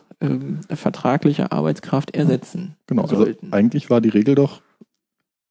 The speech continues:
Speaker 2: das System muss auch ohne funktionieren. Und diese Regel gibt's nach wie vor, oder?
Speaker 1: Genau.
Speaker 2: Ähm, aber so an der einen oder anderen Stelle,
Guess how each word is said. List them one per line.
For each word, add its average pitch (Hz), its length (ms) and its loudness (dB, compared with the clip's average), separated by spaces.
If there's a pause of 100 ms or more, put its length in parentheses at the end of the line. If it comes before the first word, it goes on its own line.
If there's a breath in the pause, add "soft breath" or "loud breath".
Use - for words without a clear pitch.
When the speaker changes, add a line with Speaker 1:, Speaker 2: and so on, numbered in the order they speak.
Speaker 2:
das - 200 -2
System - 400 0
muss 120 180 0
auch 110 120 0
ohne 110 240 2
funktionieren. 98 640 -2
Und - 140 -12 (240)
diese 107 200 2
Regel 107 200 2
gibt's - 300 -4 (120)
nach 95 320 0
wie 98 60 0
vor, - 360 -4
oder? 95 160 -2
Speaker 1:
Genau. 151 160 -2 (520 loud breath)
Speaker 2:
Ähm, 95 360 -2 (360)
aber 92 360 -4 (1080)
so - 180 -8
an 98 140 -4
der - 120 -2
einen 95 160 6
oder 90 140 4
anderen 90 220 2
Stelle, 92 720 0